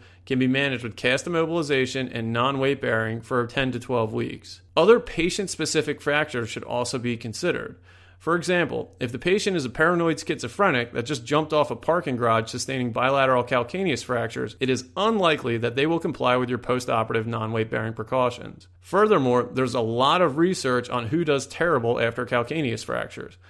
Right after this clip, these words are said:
I will summarize it in one patient description. If you have a fifty-five-year-old obese diabetic smoker that fell off the roof of a building at his construction job, sustaining bilateral calcaneus fractures, and now comes into the office with his workers' compensation attorney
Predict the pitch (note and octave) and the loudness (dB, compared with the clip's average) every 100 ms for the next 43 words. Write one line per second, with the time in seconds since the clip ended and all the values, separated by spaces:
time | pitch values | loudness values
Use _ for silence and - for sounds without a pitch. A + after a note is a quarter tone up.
0 | - - - B2+ D3+ D3+ F3+ G3 F3 D#3 | -20 -20 -4 0 0 2 2 4 4 2
1 | C#3 B2 B2 C#3 C#3+ C3 C3 A#2+ A#2 B2 | 0 0 0 0 2 0 0 -4 -6 -4
2 | A2+ - G#2 - - - - - G#2+ D#3 | -4 -6 -14 -14 -20 -20 -20 -12 0 4
3 | D3 A#2+ - F3+ F#3 G#3+ E3 E3 D#3+ E3+ | 4 4 2 0 2 -2 0 0 2 4
4 | C3+ B2+ A#2 A2+ - C3 C#3 F3 G3 - | 4 4 0 -2 0 0 0 0 -2 -6
5 | - A#2 B2+ D3 D#3+ F3 - C#3 B2 A#2+ | -6 0 4 4 2 0 0 2 2 2
6 | A#2 A#2 - - - A#2 A2+ - D3 F3+ | 0 -2 -16 -14 -2 -2 -2 0 4 6
7 | F#3 F#3 D#3 E3 E3 C#3+ A#2+ A2 D#3+ D3+ | 4 4 4 6 6 2 -2 4 4 4
8 | B2+ B2 A#2 B2+ A#2 F3+ E3+ C#3+ A#2+ A#2+ | 2 0 -2 -4 -2 0 0 0 0 0
9 | A#2 A2+ A2+ - - A#2 C#3+ C3+ C3 A#2 | 2 -2 -4 -18 -14 -4 -2 0 0 2
10 | C3+ D#3+ D#3+ D#3+ D#3 C#3+ C3 F3+ D#3+ A#2+ | 4 2 2 2 2 -2 0 -2 -2 -2
11 | C3 A#2+ A#2 B2+ A#2+ - - - - B2 | 0 0 0 -4 -8 -8 -20 -20 -8 -2
12 | C3 D#3+ D#3+ E3 F3 F3 F3+ E3+ C#3+ C#3+ | 2 2 2 -2 0 -2 0 0 2 0
13 | C#3 C3 - B2+ A2+ A#2+ D3 D#3+ - D#3 | -2 -4 -4 -4 -2 0 0 0 -4 -2
14 | C3 C3 D#3+ F3 D3 A#2 B2+ A#2+ A#2 A2+ | -2 -2 0 0 -2 -4 -2 0 0 -2